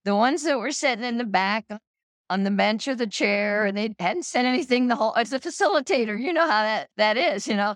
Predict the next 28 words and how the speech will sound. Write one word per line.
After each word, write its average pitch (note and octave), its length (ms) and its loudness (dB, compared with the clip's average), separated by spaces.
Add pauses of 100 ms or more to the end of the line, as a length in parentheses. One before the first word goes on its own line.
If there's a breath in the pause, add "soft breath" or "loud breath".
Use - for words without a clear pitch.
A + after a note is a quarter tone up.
And G#3+ 140 -2
then G#3 120 0
all G#3+ 180 0
of B3+ 80 -2
a B3+ 60 -2
sudden, B3+ 320 -2
when E3+ 120 -2
you F3 120 -4
go F#3 180 0
over G3 100 -2
and G3 100 -2
start G3 280 -6
talking, F3 580 -8 (640)
just E3+ 320 -8
all A3+ 500 6
this G3 340 -4
am-, F3+ 200 -6 (140)
amazing F#3+ 1000 -2 (580)
thoughts G3+ 480 2
and D#3+ 240 -4
principles F#3 680 -2
and D#3+ 120 -6
how F3+ 200 0
they F#3+ 140 0
tie G3 300 0
it F#3 160 -4
together F3 600 -2
and, D3 280 -8